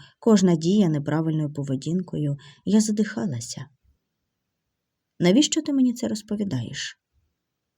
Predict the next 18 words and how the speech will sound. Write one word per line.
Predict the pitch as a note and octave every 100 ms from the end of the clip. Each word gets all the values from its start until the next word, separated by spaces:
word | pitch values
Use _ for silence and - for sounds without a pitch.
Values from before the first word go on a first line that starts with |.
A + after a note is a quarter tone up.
| _ _
Олег | E3 D#3+ C#3
поставив | - D3 D3 C3 C3
чашку, | - F3 F3 - E3+
відвернувся, | E3 D3+ D3+ D3+ F3 G3 F#3+ F#3 F#3 -
бо | - G#3
не | A3 G#3+
міг | G#3+ G#3+
чути, | - B3 G#3
як | G3 G3+
вона | F#3+ F#3+
була | F3+ F3 F3+
з | F3
іншими. | C#3+ A#2+ - - D3 A2 - _ _ _ _ _ _ _ _ _ _ _ _ _ _ _ _ _ -
«Бо | E3+
хочу, | E3 - F3+ G3+
щоб | F#3+ E3+
ти | F3
зрозумів. | F#3 F3+ F3+ F3+ G3 F#3